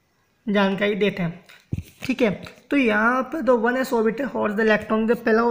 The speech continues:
जो plots हैं, ये जो relief map है second, first वाला, ये जो है, ये है quarter section of a three dimensional electron cloud depiction, ठीक है।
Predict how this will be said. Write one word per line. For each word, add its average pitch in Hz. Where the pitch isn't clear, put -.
जो 233
plots 226
हैं, 196
ये 208
जो 214
relief 220
map 226
है 233
second, 214
first 202
वाला, 214
ये 226
जो 214
है, 214
ये 208
है 220
quarter 220
section 220
of 220
a 220
three 240
dimensional 208
electron 208
cloud 214
depiction, 214
ठीक 254
है। 202